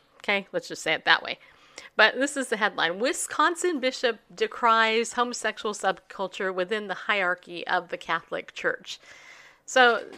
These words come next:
just by, by virtue of the, the title, "Homosexual Subculture Within the Hierarchy of the Catholic Church," that a lot of people are gonna go, "Oh my gosh, that's not, you know,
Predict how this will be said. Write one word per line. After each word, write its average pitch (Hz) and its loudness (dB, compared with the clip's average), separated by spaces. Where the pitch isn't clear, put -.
just 440 0
by, 269 6
by 226 6
virtue 240 0
of 190 2
the, 196 2
the 202 0
title, 220 4
"Homosexual 214 -4
Subculture 190 -2
Within 175 0
the 170 -4
Hierarchy 165 0
of 156 -4
the 156 -8
Catholic 170 -4
Church," 175 -2
that 202 4
a 196 2
lot 240 8
of 202 -10
people 214 -4
are 190 0
gonna 170 -2
go, 180 -2
"Oh 269 6
my 440 4
gosh, 415 4
that's 392 0
not, 381 6
you 262 2
know, 180 4